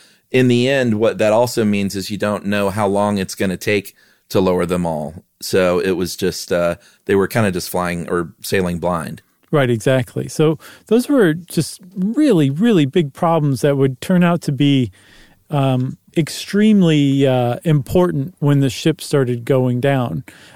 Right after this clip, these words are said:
Speaker 2: Um, because any one of those things being slightly different or improved or not being a problem means that people's lives definitely would have been saved. You can debate, like, how many people would have been saved, but
Speaker 1: Yeah.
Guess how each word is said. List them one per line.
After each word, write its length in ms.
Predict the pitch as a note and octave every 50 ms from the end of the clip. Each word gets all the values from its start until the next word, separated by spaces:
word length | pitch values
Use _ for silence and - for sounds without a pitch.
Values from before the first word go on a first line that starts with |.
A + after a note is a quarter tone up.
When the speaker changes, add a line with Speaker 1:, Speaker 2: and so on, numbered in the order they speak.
| - -
Speaker 2:
Um, 240 | D3 D3 D3 C#3 C#3
because 360 | C3+ E3 D3 - F3 D3 D#3 - -
any 220 | G3 F#3+ G#3+ A3+ G3+
one 260 | D#3+ E3 F3+ F#3 F#3
of 120 | E3+ C3+ A#2+
those 280 | C3 C3 C3 B2 -
things 380 | - - C#3+ C3+ C3+ C3 A#2 -
being 340 | - - - D3+ D3 C#3 C#3 B2
slightly 460 | - - - D#3+ D3 D#3+ D#3+ D3 C3+
different 340 | B2 D3+ D#3 - - D3 C3
or 80 | B2+ B2
improved 500 | B2 B2 - - D#3 D3+ D3+ C#3+ B2+ B2
or 100 | B2+ B2
not 300 | B2+ C3 C3 C3+ C3+ - _ -
being 240 | - D3 C#3 C3+ C3
a 60 | B2
problem 520 | A2 - - C#3+ D3 D#3 D3 B2 C3 B2 B2
means 340 | C3 C#3 D3+ D3 C3+ A2+ -
that 200 | C3+ B2 B2 B2 - - - - - _ _ -
people's 440 | - G#3+ G3 - G3+ F3 D#3 A#2+
lives 520 | C3+ C3 B2+ D3+ D#3+ D3+ C3 B2+ A#2 A#2+ A2+
definitely 600 | - D3+ D3 C#3 - - D3 C3+ B2+ - C3 B2+
would 180 | B2 B2 C3 B2
have 100 | B2+ A#2
been 200 | A2+ B2+ A#2+ A#2+
saved. 500 | G#2+ - - D3 C3 A#2+ G#2+ - B2 -
You 120 | C#3+ C#3+ C#3
can 160 | - E3 D3
debate, 380 | D3 C#3 A#2+ D#3 D3 D#3 D#3+ -
like, 240 | C#3+ B2+ C3 B2 - - - - - -
how 160 | - F3 E3
many 260 | D#3+ F3 A3+ C4+ C4 F3+
people 400 | - - D#3 C3 - C3+ C3 C3
would 100 | C3+ B2+
have 100 | B2+ A#2+
been 180 | G#2 C3+ B2 A#2+
saved, 380 | - - C3+ B2+ B2+ B2 A2 -
but 200 | C#3+ C3+ C3+ - -
Speaker 1:
Yeah. 240 | - - - - D#2+